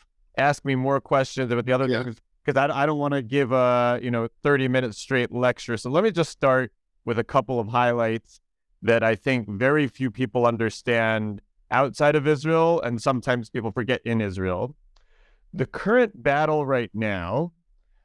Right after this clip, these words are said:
Speaker 1: um, is not actually between what we traditionally in Israel call the left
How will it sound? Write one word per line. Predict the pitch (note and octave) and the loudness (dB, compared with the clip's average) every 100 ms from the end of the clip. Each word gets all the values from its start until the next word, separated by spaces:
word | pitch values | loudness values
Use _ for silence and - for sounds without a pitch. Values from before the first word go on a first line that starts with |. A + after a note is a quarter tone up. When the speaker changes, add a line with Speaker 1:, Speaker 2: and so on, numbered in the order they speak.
| - | -2
Speaker 1:
um, | A#2 A#2+ A#2 A2+ A2+ _ | 2 4 2 0 -6 _
is | C3 B2 | -4 -2
not | B2+ D3 F#3+ F#3+ - | 0 2 2 0 -2
actually | C3+ D3+ - - D3 C#3 | 0 0 -2 -4 -2 -2
between | A2+ A2+ - D3 C3+ B2 A#2+ | -4 -8 -2 0 2 2 0
what | A#2 | -2
we | A#2 G#2+ | -2 -4
traditionally | - G2+ C3+ - C#3 C3 | -4 -2 -2 0 -2 0
in | B2 | 0
Israel | A#2 A#2 A#2+ A2+ | -2 0 0 0
call | - A#2 A2 G#2+ G#2+ - _ - | 2 4 4 2 -2 -6 _ -6
the | G#2+ | -2
left | G#2+ A2+ A2 | 2 2 0